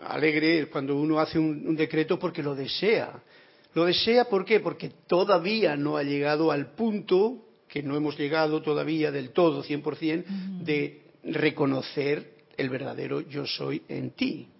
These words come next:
Speaker 1: que es el que, como Jesús no tenía ningún problema en multiplicar panes y peces,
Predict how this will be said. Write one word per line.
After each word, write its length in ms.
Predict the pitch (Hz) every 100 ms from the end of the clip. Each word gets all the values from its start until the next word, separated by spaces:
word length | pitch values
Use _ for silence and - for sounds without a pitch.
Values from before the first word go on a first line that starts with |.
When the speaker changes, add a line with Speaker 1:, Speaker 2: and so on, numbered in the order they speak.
| _ _ _ _ _ _ _ -
Speaker 1:
que 340 | 160 147 156
es 160 | 190 -
el 160 | 143
que, 180 | - 123
como 260 | - 139 123
Jesús 360 | 147 - 165
no 100 | 160
tenía 220 | 156 156
ningún 240 | 165 170 190
problema 360 | 190 196 269
en 60 | 254
multiplicar 640 | 156 147 143 135 151 143
panes 340 | - 147 175 -
y 80 | 196
peces, 440 | - 180 185 208